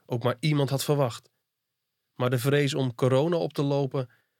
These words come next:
is misschien wel de minste van de redenen waarom christenen uit de kerk wegblijven.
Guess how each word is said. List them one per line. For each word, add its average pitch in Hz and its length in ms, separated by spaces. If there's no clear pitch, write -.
is 131 120
misschien 139 280
wel 139 100
de 135 100
minste 135 600
van 117 160
de 113 80
redenen 107 400
waarom 104 260
christenen 113 420
uit 101 80
de 107 80
kerk 98 260
wegblijven. 95 640